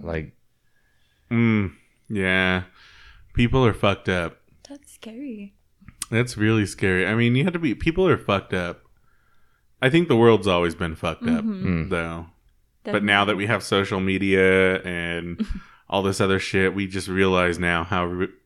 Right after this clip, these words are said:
Speaker 2: fucked up the world
Speaker 3: Yeah.
Speaker 2: really is.
Speaker 1: Everything just got so much closer. I mean, if you think about it, a hundred years ago, New York was, you know, thousands of miles away. And, you know, I could get on my phone right now and look at New York.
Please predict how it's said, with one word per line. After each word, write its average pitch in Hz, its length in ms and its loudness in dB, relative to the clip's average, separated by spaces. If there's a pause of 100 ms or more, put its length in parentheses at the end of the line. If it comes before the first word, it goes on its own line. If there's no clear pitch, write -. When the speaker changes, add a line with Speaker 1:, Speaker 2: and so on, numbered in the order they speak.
(120)
Speaker 2:
fucked - 260 0
up 95 160 -2
the 92 80 -6
world 87 260 0
Speaker 3:
Yeah. 92 80 -2
Speaker 2:
really 85 260 0
is. 78 340 -6
Speaker 1:
Everything 127 340 4
just 120 160 0
got 113 140 4
so - 140 0
much 104 220 0
closer. 87 560 0
I 87 60 -6
mean, 95 140 2
if 98 120 0
you 101 60 0
think 117 200 2
about 101 280 4
it, 98 220 0 (380)
a 98 80 -8
hundred 98 320 2
years 98 220 4
ago, 87 360 2 (720)
New 98 200 4
York 98 400 6
was, 82 300 0 (880)
you 95 140 -4
know, 78 140 -2
thousands 92 400 0
of 90 60 -2
miles 90 280 0
away. 85 300 2
And, 78 200 -6 (240)
you 92 120 -6
know, 85 80 2
I 92 80 2
could 92 140 -4
get 95 120 4
on 90 80 4
my 85 80 2
phone 90 260 2
right 85 160 2
now 87 180 2
and 82 100 -2
look 87 140 -2
at 80 80 -4
New 80 120 -6
York. 73 360 -6